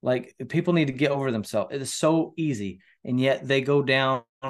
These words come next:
a lot of, I mean, I've seen some, some cruel things with donkeys.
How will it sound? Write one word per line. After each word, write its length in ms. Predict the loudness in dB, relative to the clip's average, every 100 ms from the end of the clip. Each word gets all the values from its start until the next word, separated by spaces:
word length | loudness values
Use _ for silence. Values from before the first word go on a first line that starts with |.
| -6 -8 _ _ _ _ _ _ -2
a 60 |
lot 240 | 2 4 2
of, 80 | 0 _ -18 -10
I 100 | -4
mean, 140 | 0
I've 120 | -2
seen 120 | -2 -6
some, 200 | -6 -8 _ _ _ _ -6
some 200 | -6 -6 _
cruel 260 | -2 0 0
things 500 | -4 -6 -8 -18 _ -4
with 220 | -4 0
donkeys. 640 | 0 0 -2 -14 -16 -20